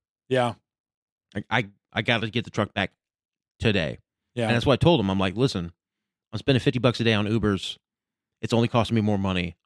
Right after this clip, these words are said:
Speaker 2: I gotta get the truck back. What do I have to get? You know, what
Speaker 1: To
Speaker 2: do I
Speaker 1: be
Speaker 2: have to
Speaker 1: r-,
Speaker 2: do?"
Speaker 1: to be road safe, yeah.
Speaker 2: And it ended up costing me just over a grand.
Speaker 1: Yeah. That's not bad.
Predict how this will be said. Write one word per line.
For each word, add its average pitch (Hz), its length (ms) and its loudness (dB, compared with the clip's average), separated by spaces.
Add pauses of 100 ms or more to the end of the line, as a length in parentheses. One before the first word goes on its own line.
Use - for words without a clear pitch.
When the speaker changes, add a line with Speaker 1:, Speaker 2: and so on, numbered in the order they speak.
(100)
Speaker 2:
I 107 80 -2
gotta 110 320 0
get 107 120 -4
the - 60 -20
truck - 280 -4
back. 82 240 -6 (140)
What 104 200 0
do 104 100 2
I 98 80 2
have 98 180 0
to 101 60 -4
get? 90 200 -4 (220)
You 87 100 -6
know, 87 80 -4
what 90 220 -2
Speaker 1:
To 110 60 6
Speaker 2:
do 95 40 4
I 98 60 4
Speaker 1:
be - 40 4
Speaker 2:
have - 120 2
to 123 60 -4
Speaker 1:
r-, 135 60 -12
Speaker 2:
do?" 95 120 2
Speaker 1:
to 85 60 4
be 123 120 2
road 117 320 0
safe, 113 380 -4
yeah. 113 160 -10 (200)
Speaker 2:
And 113 180 2
it 107 40 4
ended 110 320 2
up - 60 -20
costing 101 300 -2
me 98 80 0
just 85 180 -6
over 87 180 -4
a 87 60 -6
grand. 62 380 -10 (340)
Speaker 1:
Yeah. 131 220 -12 (300)
That's 131 200 -6
not 156 100 -6
bad. 123 220 -10